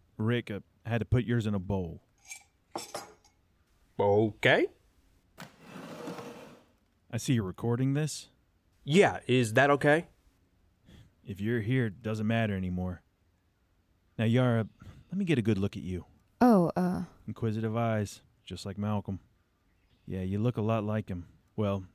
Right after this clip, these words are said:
Speaker 1: how he looked when he was around your age.
Speaker 3: You knew my dad when he was my age? I thought you were just his lawyer.
Speaker 1: We went to high school together. Before he went to M I T, I, uh, I didn't get in, so I went to law school and studied scientific law.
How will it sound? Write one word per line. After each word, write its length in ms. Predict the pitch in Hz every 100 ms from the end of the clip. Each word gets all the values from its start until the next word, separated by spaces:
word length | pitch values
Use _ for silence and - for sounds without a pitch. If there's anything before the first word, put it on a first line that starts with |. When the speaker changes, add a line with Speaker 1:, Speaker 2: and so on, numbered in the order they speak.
| _ _
Speaker 1:
how 180 | 127 110
he 60 |
looked 280 | 104 113 -
when 160 | 98 95
he 100 | 101
was 140 | 90
around 260 | 92 90 98
your 200 | 95 87
age. 340 | 87 87 - _ _ _ _ _
Speaker 3:
You 160 | - 190
knew 140 | 202
my 140 | 240 240
dad 200 | 175 170
when 100 | 190
he 100 | 185
was 140 | 175
my 240 | 165 156 175
age? 500 | 165 254 330 - - - _ -
I 80 | 180
thought 220 | - 202
you 80 | 190
were 80 | 180
just 240 | 180 -
his 140 | 156
lawyer. 540 | 156 165 208 170 151 160 _ _ _ _ _ _ _ _ -
Speaker 1:
We 100 | 135
went 140 | 240
to 60 | 214
high 160 | 214
school 240 | 262 107 87
together. 440 | 92 92 87 87 - _ _ _ -
Before 320 | 95 120 123
he 100 | 113
went 180 | 110 104
to 80 | 101
M 140 | 101
I 100 | 98
T, 360 | 90 104 95 95 _ _ -
I, 260 | 113 113 104
uh, 140 | 95 - _ _ _ _ _ _
I 60 | 185
didn't 120 | 156
get 120 | 117 104
in, 220 | 90 85
so 240 | - 85 - _ _ _ _ -
I 60 |
went 140 | 113 107
to 60 |
law 240 | 101 104 98
school 280 | - 104
and 140 | 92 90 _ _ -
studied 360 | - 123 98
scientific 480 | 123 113 110 90 92
law. 380 | 95 107 90